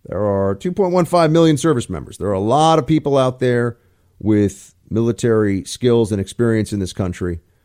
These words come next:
and strategic wisdom, knowledge that would be fantastic secretaries of defense. No question about it.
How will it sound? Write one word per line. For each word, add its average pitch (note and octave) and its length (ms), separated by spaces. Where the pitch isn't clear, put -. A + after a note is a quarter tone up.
and F#2+ 420
strategic A2 520
wisdom, G#2 580
knowledge G2+ 640
that F#2+ 240
would F2+ 160
be F2+ 560
fantastic B2 760
secretaries G2 880
of E2 200
defense. - 580
No A2 160
question - 380
about D#2 280
it. - 80